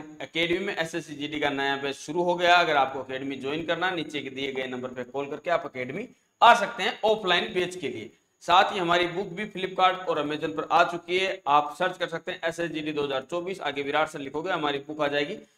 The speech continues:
वो ले सकते हैं आप एसएससी जीडी के लिए। चलिए लाडलो, सीआरपीएफ़ जॉब Profile खतरे वाली नौकरी आप सबको पता है,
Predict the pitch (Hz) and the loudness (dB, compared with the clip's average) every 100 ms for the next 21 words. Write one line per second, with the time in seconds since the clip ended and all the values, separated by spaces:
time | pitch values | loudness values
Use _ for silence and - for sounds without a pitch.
0 | _ 135 196 185 175 165 165 190 208 151 | _ 2 4 4 2 -4 0 2 2 -2
1 | 147 151 233 170 147 123 107 110 110 110 | -4 -8 -8 -6 -6 -6 -10 -12 -12 -14
2 | - _ _ _ _ 220 226 214 170 127 | -16 _ _ _ _ 2 4 8 6 6
3 | 117 - _ _ _ - 214 208 240 226 | -4 -12 _ _ _ -2 2 2 0 -2
4 | 196 226 226 226 226 247 - 196 196 240 | 2 2 2 2 2 0 -4 -4 4 6
5 | 254 226 220 214 202 208 - 180 175 196 | 8 6 4 0 0 -4 6 6 6 0
6 | 214 208 185 190 196 | -2 0 4 8 6